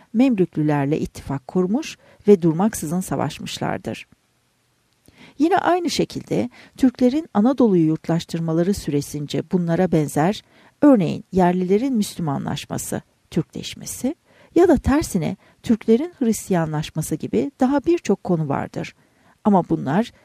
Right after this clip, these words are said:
tarihsel sürecin yönünü değiştirecek nitelikte önemli olgular değildir. Not açıklaması bitti.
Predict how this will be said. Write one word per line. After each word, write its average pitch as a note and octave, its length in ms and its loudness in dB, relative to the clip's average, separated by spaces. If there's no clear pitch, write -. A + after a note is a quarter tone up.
tarihsel C4 520 4
sürecin F3 460 -2
yönünü E3+ 360 2
değiştirecek D3 680 -2
nitelikte D3 600 -6
önemli F#3 380 2
olgular D#3 640 -4
değildir. - 560 -6
Not E3+ 200 -6
açıklaması - 640 -8
bitti. - 340 -12